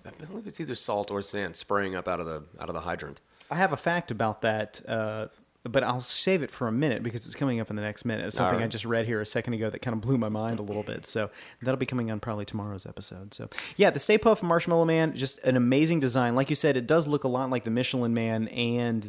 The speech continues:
Speaker 2: the Pillsbury Doughboy. It's kind of a combination of those two. But it's, it's so weird because we talked on an earlier episode about how you only get two references to Stay Puft before this. Neither of them are in dialogue. It's those visual cues.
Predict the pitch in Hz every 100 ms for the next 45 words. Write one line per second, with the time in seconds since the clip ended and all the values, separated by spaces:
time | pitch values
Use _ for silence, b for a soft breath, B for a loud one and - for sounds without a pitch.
0 | 101 110 110 107 104 - B - 196 151
1 | 135 117 117 120 110 - - - B B
2 | 127 - 135 117 - 139 123 117 117 127
3 | 107 104 101 - 120 107 - 123 127 127
4 | - - B B 156 - 233 208 165 151
5 | 139 139 123 123 139 175 180 170 - -
6 | 127 123 135 135 131 120 117 120 - 117
7 | 113 110 113 113 120 110 123 143 165 190
8 | 165 135 - - 170 160 139 143 143 135
9 | - 127 127 - 127 120 127 120 110 110
10 | 131 117 104 - 117 131 147 131 127 117
11 | 113 113 107 107 104 104 107 110 113 110
12 | 104 104 120 113 95 - 123 107